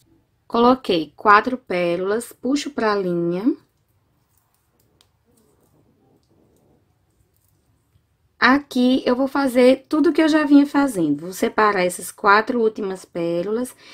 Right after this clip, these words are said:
e vou passar a minha agulha de baixo para cima apenas nessa bolinha. Para finalizar, eu coloco três bolinhas na agulha,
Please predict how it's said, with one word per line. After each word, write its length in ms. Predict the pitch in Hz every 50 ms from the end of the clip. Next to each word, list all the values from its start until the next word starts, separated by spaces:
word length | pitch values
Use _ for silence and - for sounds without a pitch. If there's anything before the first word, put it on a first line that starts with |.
| - _ _
e 140 | - 254 262
vou 180 | 254 269 285 285
passar 440 | - 269 277 269 - - 254 226
a 20 | 214
minha 240 | 220 220 214 208 208
agulha 320 | 196 190 202 202 214 214
de 80 | 226 226
baixo 400 | 208 220 220 226 254 247 - 269
para 320 | - 240 214 208 220 214
cima 380 | - - - 220 220 220 220 - -
apenas 520 | - 247 262 - - 262 247 240 240 240 233
nessa 300 | 247 247 247 - 262 233
bolinha. 640 | 233 262 277 294 285 247 202 175 147 - - - - _ _ _ _ _ _ _ _ _ _ _ _ _ _ _ _ _ _ _ _ _ _ _ _ _ _ _ _ _ _ _ _ _ _ _ _ _ _ _ _ _ _ _ _ _ _ _ _ _ _ _ _ _ _ _ _ _ _ _ _ _ _ _ _ _ _ _ _ _
Para 260 | - 269 277 285 320
finalizar, 800 | 302 - 311 277 247 214 202 190 180 180 196 185 185 185 180 180 -
eu 140 | 202 208
coloco 460 | 208 - 233 226 226 214 208 - - -
três 420 | _ _ - 240 233 254 277 285
bolinhas 540 | 277 302 302 302 294 247 208 190 185 180 180
na 240 | 185 175 175 180 196
agulha, 680 | 220 208 202 190 180 175 180 175 175 190 208 262